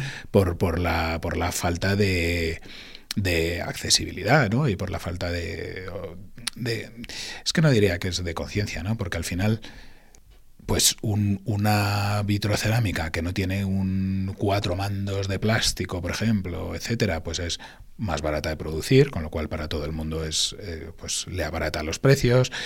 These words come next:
eh, también es menos contaminante porque utilizas menos materiales. O sea que, que al final,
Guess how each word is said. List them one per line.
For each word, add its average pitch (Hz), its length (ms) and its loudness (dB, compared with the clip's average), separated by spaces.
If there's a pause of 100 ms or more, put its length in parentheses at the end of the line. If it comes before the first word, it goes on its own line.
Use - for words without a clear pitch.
(300)
eh, 78 360 0
también 76 320 0
es 73 140 -2
menos 78 240 -4
contaminante 123 640 4
porque 92 180 2
utilizas 82 340 -4
menos 85 260 -2
materiales. 107 600 4 (520)
O - 20 -10
sea 107 140 4
que, 98 340 4
que - 80 0
al 95 120 2
final, 110 520 4